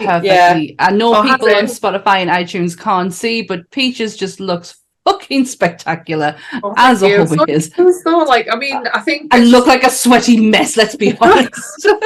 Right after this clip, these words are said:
Speaker 3: I've got a good setting spray on. If you want any recommendations, for, I'll, I'll, um, let you know, 'cause obviously I use a lot of stage makeup as well, just as my normal <laughs> day-to-day sort of thing. So,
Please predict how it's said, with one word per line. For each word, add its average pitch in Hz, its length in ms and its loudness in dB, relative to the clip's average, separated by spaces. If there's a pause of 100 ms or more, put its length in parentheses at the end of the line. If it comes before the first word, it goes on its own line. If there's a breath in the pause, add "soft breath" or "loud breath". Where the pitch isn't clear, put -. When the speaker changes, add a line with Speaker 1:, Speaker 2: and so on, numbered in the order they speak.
(460)
Speaker 3:
I've 247 160 -2
got 311 160 2
a 320 60 2
good 320 200 0
setting 302 320 -2
spray 302 260 -2
on. 190 480 0
If 226 120 -10
you 262 80 -12
want 277 200 0
any 262 160 -6
recommendations, 247 1000 -4
for, 208 420 -4
I'll, 214 280 2
I'll, 220 220 0
um, 208 380 2
let 220 160 -6
you 233 80 -6
know, 220 220 -4
'cause 240 160 -8
obviously 214 560 -4 (240 loud breath)
I 208 60 0
use 220 640 0
a 202 100 4
lot 208 120 4
of 208 60 -2
stage 262 360 -2
makeup 302 320 0
as 233 120 -2
well, 233 380 2 (260 loud breath)
just 247 260 -2
as 240 140 -12
my 208 280 0
normal 220 680 -4
<laughs> 233 360 -6
day-to-day 208 500 0
sort - 200 -8
of 214 80 -10
thing. 240 260 -6
So, 202 380 0